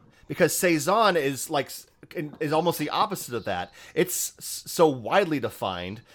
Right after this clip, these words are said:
'cause you can use, you can use, uh, uh, unmalted grain, you can use rye, you can use, uh, sp-, uh, spelt, you can use,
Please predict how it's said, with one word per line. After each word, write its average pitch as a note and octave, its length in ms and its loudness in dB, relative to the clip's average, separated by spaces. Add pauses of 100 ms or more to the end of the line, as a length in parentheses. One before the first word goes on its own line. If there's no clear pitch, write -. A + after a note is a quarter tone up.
(160)
'cause C#3 200 -2
you F#3+ 80 2
can F3+ 200 -2
use, C3 480 -2 (260)
you D3 140 -2
can D#3 160 -2
use, C#3+ 520 -2
uh, C3 40 -2
uh, G#2+ 580 2
unmalted C#3+ 560 0
grain, C#3 360 -2
you C3 80 -2
can C3 180 -6
use A2 260 -4
rye, D3 420 6
you B2+ 260 -6
can A#2 200 -8
use, G#2+ 540 -6 (420)
uh, G2 400 2
sp-, - 420 -12
uh, G#2 220 -2
spelt, D#3+ 540 2
you F3+ 100 -4
can F3+ 140 -8
use, D#3+ 320 0